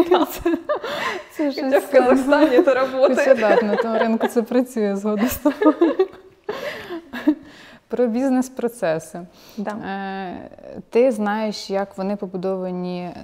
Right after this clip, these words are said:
Speaker 2: е, на стороні компанії і на стороні клієнта. Наскільки ти згодна, що, е, відкриті дані допомагають у розвитку українського бізнесу і от формуванні бізнес-процесів? Е, чи можеш оцінити за шкалою від одного до п'яти?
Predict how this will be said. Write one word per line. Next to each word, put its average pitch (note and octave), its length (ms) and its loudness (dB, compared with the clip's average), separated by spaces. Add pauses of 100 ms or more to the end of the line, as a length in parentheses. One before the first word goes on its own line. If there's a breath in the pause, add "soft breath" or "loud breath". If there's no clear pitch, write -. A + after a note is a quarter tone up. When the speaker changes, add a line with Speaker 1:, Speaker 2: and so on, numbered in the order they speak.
(160)
Speaker 2:
е, F3 380 -6
на F#3 160 -8
стороні F#3 440 -8
компанії A3 720 -6
і G3 60 -8
на F3 160 -10
стороні F3 420 -10
клієнта. E3+ 600 -12
Наскільки A3 480 -8
ти G3 100 -8
згодна, G3+ 480 -6
що, F#3+ 720 -6
е, F3+ 200 -10
відкриті G3 460 -8
дані G3+ 360 -6
допомагають F3+ 840 -12
у F#3+ 180 -8
розвитку F3 480 -10
українського F3 580 -10
бізнесу F#3+ 720 -10 (120)
і F3+ 40 -12
от E3+ 180 -12
формуванні F3 540 -12
бізнес-процесів? E3+ 840 -14 (540 loud breath)
Е, F3+ 400 -10
чи - 120 -8
можеш A3 200 -6
оцінити F#3+ 380 -10
за F#3 120 -10
шкалою F3+ 380 -10
від E3 180 -10
одного F3+ 360 -10
до E3 140 -12
п'яти? - 340 -18